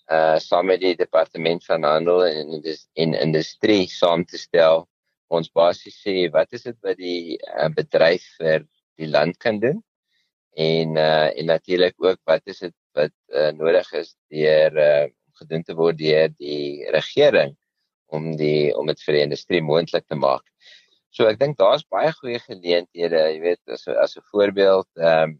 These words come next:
as 'n ou nou daar gestorte porsies kon stop, ehm, met ander woorde, ons sê nie nee vir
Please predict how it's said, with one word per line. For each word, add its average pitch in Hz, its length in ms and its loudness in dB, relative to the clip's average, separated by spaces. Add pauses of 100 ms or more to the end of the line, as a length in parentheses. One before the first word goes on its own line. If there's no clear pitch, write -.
as 80 160 -14
'n 71 80 2
ou 90 160 4
nou 95 160 4
daar 87 200 4
gestorte - 560 -6 (120)
porsies 101 460 -6
kon 85 220 -6
stop, - 380 -2 (320)
ehm, 76 320 2
met 76 140 -14
ander 90 180 2
woorde, 90 200 2
ons - 100 -14
sê 107 120 0
nie 131 140 0
nee 92 300 0 (120)
vir 82 240 2